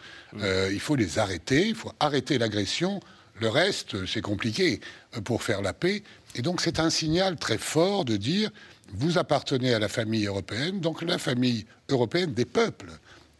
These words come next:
Speaker 2: plus que des États encore, elle est, euh, agressée. Elle est agressée, niée par la diplomatie russe depuis longtemps,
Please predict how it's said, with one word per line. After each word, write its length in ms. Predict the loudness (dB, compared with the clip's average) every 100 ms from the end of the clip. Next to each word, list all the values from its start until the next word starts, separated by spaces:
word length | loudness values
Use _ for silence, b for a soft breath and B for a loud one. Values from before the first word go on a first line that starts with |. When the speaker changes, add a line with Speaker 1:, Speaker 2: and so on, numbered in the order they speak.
| -2
Speaker 2:
plus 240 | 0 0
que 100 | -2
des 240 | -2 0
États 260 | 0 0 0
encore, 460 | 0 -2 0 -2 -4 B B B _
elle 280 | 0 4 4
est, 380 | 4 4 2 0 0
euh, 240 | 0 0 2
agressée. 520 | 2 2 0 0 -2 -4 _ _ -6
Elle 160 | 0
est 160 | 2 2
agressée, 640 | 0 0 0 2 2 2
niée 560 | 2 4 6 6 4 0 B B B
par 140 | -4 -2
la 80 |
diplomatie 600 | 0 -2 -2 -2 0 0
russe 280 | 0 0 0
depuis 260 | -6 -6 -6
longtemps, 560 | -4 0 4 4 2